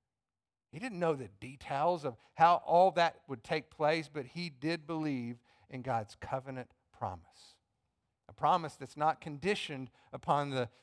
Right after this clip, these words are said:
choices of men, but on the loyal and faithful love of God. An unconditional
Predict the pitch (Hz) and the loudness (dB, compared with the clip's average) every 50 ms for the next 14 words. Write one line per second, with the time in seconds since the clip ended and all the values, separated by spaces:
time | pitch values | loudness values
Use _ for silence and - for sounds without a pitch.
0 | _ - - - 180 180 175 - 156 127 127 135 117 123 143 143 139 131 107 87 | _ -10 -2 0 0 0 0 -2 -8 -10 -10 -10 -10 -8 -6 -6 -6 -6 -6 -10
1 | 85 87 _ _ _ _ _ _ _ _ _ _ _ _ _ _ _ _ _ - | -12 -18 _ _ _ _ _ _ _ _ _ _ _ _ _ _ _ _ _ -8
2 | 139 131 127 120 110 117 117 120 123 135 143 151 160 165 165 165 170 165 160 _ | -6 -6 -6 -6 -8 -10 -10 -6 -2 0 0 0 0 -2 -4 -6 -8 -10 -12 _
3 | _ - 117 110 - _ _ - 143 139 135 - - 135 123 120 120 110 101 98 | _ -18 -18 -18 -20 _ _ -6 -6 -6 -8 -10 -14 -14 -10 -6 -6 -6 -6 -6
4 | 98 98 101 - _ _ _ _ _ _ _ _ _ _ _ _ - 107 104 107 | -8 -12 -14 -16 _ _ _ _ _ _ _ _ _ _ _ _ -20 -18 -12 -8
5 | 104 87 82 - - - _ _ _ _ _ _ _ _ _ _ _ _ _ _ | -8 -8 -8 -10 -14 -20 _ _ _ _ _ _ _ _ _ _ _ _ _ _
6 | _ _ _ _ _ _ _ _ _ _ _ _ - 104 - _ _ _ - 123 | _ _ _ _ _ _ _ _ _ _ _ _ -20 -20 -20 _ _ _ -12 -10
7 | 127 127 131 139 143 _ _ _ _ _ _ - 127 113 110 127 113 - - - | -10 -10 -12 -14 -18 _ _ _ _ _ _ -20 -18 -12 -10 -10 -10 -10 -12 -16
8 | 110 104 107 107 | -16 -16 -16 -16